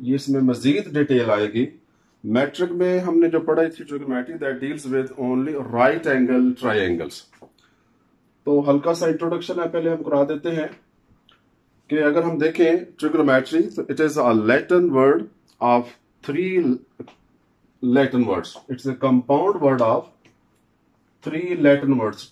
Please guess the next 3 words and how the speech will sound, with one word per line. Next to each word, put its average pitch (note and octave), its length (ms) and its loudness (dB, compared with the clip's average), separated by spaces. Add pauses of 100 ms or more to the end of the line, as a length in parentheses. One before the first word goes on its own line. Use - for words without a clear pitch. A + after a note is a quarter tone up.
tri, A#2 280 4 (640)
goni, B2 340 2 (680)
metron। A2 480 -8